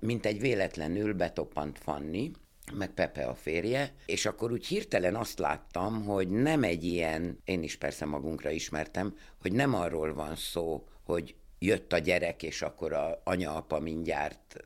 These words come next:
akármennyire felnőtt, ugye akkor már szülés előtt volt épp a Fanni megint, hanem hogy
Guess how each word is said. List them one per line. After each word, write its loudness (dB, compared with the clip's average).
akármennyire -4
felnőtt, -4
ugye -2
akkor -6
már -4
szülés -8
előtt -8
volt -6
épp -8
a -2
Fanni -6
megint, -8
hanem 4
hogy 2